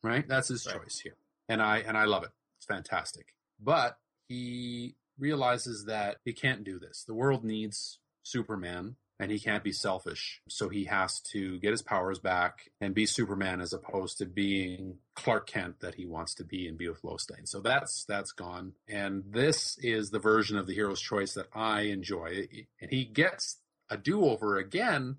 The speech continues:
Speaker 1: but without sort of the, well, I guess he still has the hokey, uh, the memory zap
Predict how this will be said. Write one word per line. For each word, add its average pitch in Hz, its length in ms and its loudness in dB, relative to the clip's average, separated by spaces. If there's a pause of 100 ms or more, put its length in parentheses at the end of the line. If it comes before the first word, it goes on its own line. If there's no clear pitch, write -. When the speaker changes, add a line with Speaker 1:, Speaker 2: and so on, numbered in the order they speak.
(100)
Speaker 1:
but 180 380 4
without 156 580 2
sort 143 340 4
of 127 80 2
the, 117 400 4 (260)
well, 135 240 2
I 110 60 2
guess 120 180 -2
he 107 100 -4
still 110 220 -4
has 104 180 2
the 95 120 -6
hokey, 98 460 -2
uh, 90 120 -2
the 90 100 -8
memory 92 460 -4 (160)
zap 92 400 2